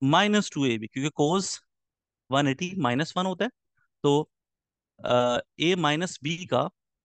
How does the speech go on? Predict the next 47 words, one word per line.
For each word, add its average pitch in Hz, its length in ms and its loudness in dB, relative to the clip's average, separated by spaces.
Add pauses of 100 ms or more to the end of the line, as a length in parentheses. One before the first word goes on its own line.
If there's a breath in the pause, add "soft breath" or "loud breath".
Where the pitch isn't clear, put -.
(120)
होल 147 160 2
स्क्वायर 127 240 0
बन 110 160 -2
जाएगा, - 600 -10
ए 165 80 6
माइनस 170 320 2
b 143 100 0
बन 113 160 0
जाएगा। 113 280 -6
तो - 440 -8
यहाँ 139 240 2
पर 180 120 0
रिजल्टेंट 160 480 2
जो 160 100 0
है 120 140 0
वो 143 220 -4
a 131 120 0
माइनस 120 420 -4
b 113 120 -4
बन 113 100 -4
जाएगा। 107 300 -6 (680 soft breath)
ओके, 123 200 0
तो 165 120 0
ये 196 260 0
तीनों 190 320 2 (100)
रिजल्ट 135 400 2
आप 131 200 0
लोगों 151 220 0
ने 156 240 -2
याद 120 280 2
रखने 156 280 -6
हैं 170 80 -12 (640)
कि - 60 -4
अगर 135 360 4
एंगल 147 520 0 (800)
ज़ीरो 151 280 2
डिग्रीज 131 360 0
है 135 120 0 (240)
तो 175 80 -4
दो 156 320 2
वेक्टर्स 151 340 -2
के 185 100 -6
दरम्यान 135 360 0
में 165 100 -6
एडिशन 151 520 -4
का 175 140 2
रिजल्ट 131 420 2